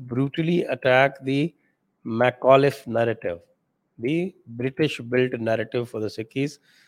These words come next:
which has ingrained in them a thought that they are basically same as any other Abrahamic religion. The Chris-, the Christians did that, and the people as they are in Punjab, very innocent,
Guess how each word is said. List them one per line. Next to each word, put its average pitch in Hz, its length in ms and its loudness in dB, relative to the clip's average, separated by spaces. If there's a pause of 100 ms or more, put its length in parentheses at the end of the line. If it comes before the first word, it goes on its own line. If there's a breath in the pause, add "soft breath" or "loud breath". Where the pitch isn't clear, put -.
(420 soft breath)
which 131 260 2
has 123 320 4
ingrained 127 560 0
in 120 160 -2
them 127 240 2
a 117 100 0 (180)
thought 131 380 0
that 120 320 -2
they 127 200 0
are 120 320 -2
basically 117 720 -6 (440)
same 135 360 2
as 127 320 -4
any 123 320 -2
other 117 300 -4
Abrahamic 110 680 -6
religion. 104 480 -4 (1120)
The 113 260 -4
Chris-, 127 240 -12 (120)
the 113 180 -6
Christians 120 480 -4
did 120 240 -2
that, 139 260 4
and 123 380 -4
the 110 60 -8
people 117 420 -2
as 110 160 -2
they 110 180 0
are 120 360 2
in 127 180 -2
Punjab, 120 420 0
very 120 280 -2
innocent, 117 380 -2